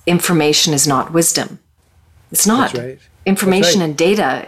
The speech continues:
Speaker 1: has, it has nothing to do with wisdom. It's a computer.
Speaker 2: Exactly. Exactly. That, that's the part of us that is being turned into a, you know, a, an artificial intelligence, an A I.
Speaker 1: But it's,
Speaker 2: Um,
Speaker 1: it's, it's elevated so much when we, we often say,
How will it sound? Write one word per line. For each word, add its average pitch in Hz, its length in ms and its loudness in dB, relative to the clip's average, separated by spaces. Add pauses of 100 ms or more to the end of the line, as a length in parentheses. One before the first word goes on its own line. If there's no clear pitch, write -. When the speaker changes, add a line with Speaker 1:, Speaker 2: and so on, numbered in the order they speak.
Speaker 1:
has, 160 220 -2
it 160 120 0
has 165 200 0
nothing 202 340 0
to 156 100 -2
do 165 120 2
with 147 140 0
wisdom. 185 420 -2
It's 156 140 -2
a - 40 -2
computer. - 560 -2 (1000)
Speaker 2:
Exactly. 214 640 0 (220)
Exactly. 139 420 -4
That, 139 180 0
that's 175 220 0
the 165 100 2
part 160 260 0
of 151 100 -2
us 127 160 -6
that 139 100 -2
is 165 120 -6
being 151 220 -4
turned 139 280 -2
into 131 340 -4
a, 117 80 -6
you 143 140 -12
know, 107 180 -12
a, 117 280 -18
an 123 260 -12
artificial 135 540 -4
intelligence, 127 600 -8
an 120 80 -12
A 123 180 -10
I. 117 260 -14 (420)
Speaker 1:
But 208 140 0
it's, 202 200 0
Speaker 2:
Um, 190 80 -6
Speaker 1:
it's, - 320 -2
it's 196 180 0
elevated 185 580 0
so - 160 0
much 170 280 0
when 160 140 2
we, 156 220 2
we 156 280 0
often 185 460 -2
say, 127 480 -2